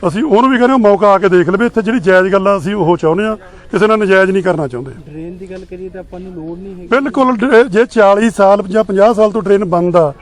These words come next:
Speaker 1: ਕੋਈ ਇਹ ਥੋੜ੍ਹਾ ਵੀ ਇਹ ਇੱਕ ਸਾਲ ਪਹਿਲਾਂ ਕਰਦੀ ਜਾਂ ਦੋ ਸਾਲ ਪਹਿਲਾਂ ਕਰਦੀ, ਜਿਹੜੀ ਪੰਜਾਹ ਸਾਲ ਦੀ ਇੱਥੇ ਜ਼ਰੂਰਤ ਨਹੀਂ, ਜੇ ਜ਼ਰੂਰਤ ਹੁੰਦੀ ਤਾਂ ਪਹਿਲਾਂ ਵੀ ਨਿਕਲਦੀ।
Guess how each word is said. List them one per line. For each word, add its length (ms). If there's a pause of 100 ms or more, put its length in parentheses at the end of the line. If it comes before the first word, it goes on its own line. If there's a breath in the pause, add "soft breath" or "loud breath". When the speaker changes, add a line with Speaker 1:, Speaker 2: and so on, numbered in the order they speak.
(720 loud breath)
Speaker 1:
ਕੋਈ 180
ਇਹ 140
ਥੋੜ੍ਹਾ 180
ਵੀ 80
ਇਹ 180
ਇੱਕ 140
ਸਾਲ 180
ਪਹਿਲਾਂ 280
ਕਰਦੀ 240
ਜਾਂ 120
ਦੋ 180
ਸਾਲ 180
ਪਹਿਲਾਂ 280
ਕਰਦੀ, 180
ਜਿਹੜੀ 140
ਪੰਜਾਹ 380
ਸਾਲ 220
ਦੀ 80
ਇੱਥੇ 140
ਜ਼ਰੂਰਤ 400
ਨਹੀਂ, 200 (440 loud breath)
ਜੇ 120
ਜ਼ਰੂਰਤ 340
ਹੁੰਦੀ 140
ਤਾਂ 120
ਪਹਿਲਾਂ 300
ਵੀ 60
ਨਿਕਲਦੀ। 420